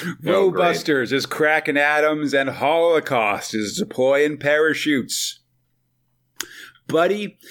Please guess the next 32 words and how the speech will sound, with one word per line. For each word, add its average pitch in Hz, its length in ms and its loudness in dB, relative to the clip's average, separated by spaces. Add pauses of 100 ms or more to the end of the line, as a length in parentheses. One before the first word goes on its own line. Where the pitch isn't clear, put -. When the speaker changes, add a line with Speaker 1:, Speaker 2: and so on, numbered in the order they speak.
(140)
Speaker 2:
Sheridan 185 640 0
Last 175 380 2
Hour 165 300 2
was 147 160 2
our 151 200 4
final 147 440 0
guest, 139 540 0
and 120 140 0
that 143 200 2
means 147 160 0
it's 123 180 -4
just 143 360 -2
you 180 180 -2
and 196 140 0
me 202 320 2
to 104 120 -10
the 123 300 0
end 185 520 0
of 160 420 2
this 170 220 2
adventure. 135 760 0 (1800)
Speaker 1:
Oh, 110 300 -2
man. 87 400 -4 (540)
It's - 420 -2 (300)
going 107 260 2
back 98 280 0
to 95 80 -2
Hobbiton 87 580 0
at 82 60 -6
this 87 200 -2
Speaker 2:
<sighs> - 40 -16
Speaker 1:
point. 87 320 -2